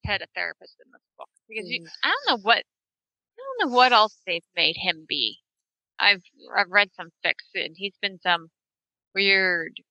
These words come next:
Speaker 1: weird, weird, weird stuff. I just kinda like him being this.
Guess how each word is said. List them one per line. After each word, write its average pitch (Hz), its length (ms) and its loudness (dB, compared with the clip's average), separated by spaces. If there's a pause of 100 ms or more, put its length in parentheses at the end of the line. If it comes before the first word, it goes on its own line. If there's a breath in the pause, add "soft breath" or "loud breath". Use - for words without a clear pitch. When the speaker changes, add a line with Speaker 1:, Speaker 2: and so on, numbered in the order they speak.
Speaker 1:
weird, 185 320 -6 (120)
weird, 165 340 -8 (100)
weird 160 240 -6
stuff. - 280 -6 (420 loud breath)
I 247 60 -4
just 226 160 -2
kinda 202 200 4
like 165 180 0 (280)
him 170 120 -20
being 156 240 -12
this. - 240 -16